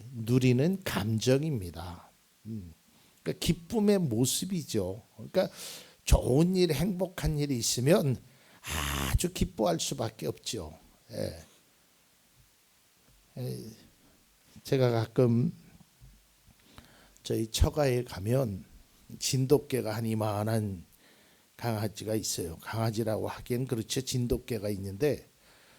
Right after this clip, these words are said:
이게 상당히 좀 싸납습니다. 막 짖기도 하고, 막 모르는 사람 보면 막 물으려고 달려들기도 해요.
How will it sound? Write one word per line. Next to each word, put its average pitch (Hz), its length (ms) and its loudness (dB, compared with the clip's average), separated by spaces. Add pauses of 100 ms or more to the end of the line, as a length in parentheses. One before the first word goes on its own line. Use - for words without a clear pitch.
(600)
이게 131 140 -2
상당히 180 440 0
좀 160 140 -4
싸납습니다. 127 1120 -2
막 92 200 -14
짖기도 98 600 -6
하고, 104 680 0
막 104 340 -6
모르는 117 400 2
사람 104 380 -2
보면 107 460 2 (540)
막 113 300 -6
물으려고 117 580 0
달려들기도 110 960 2
해요. 87 340 -4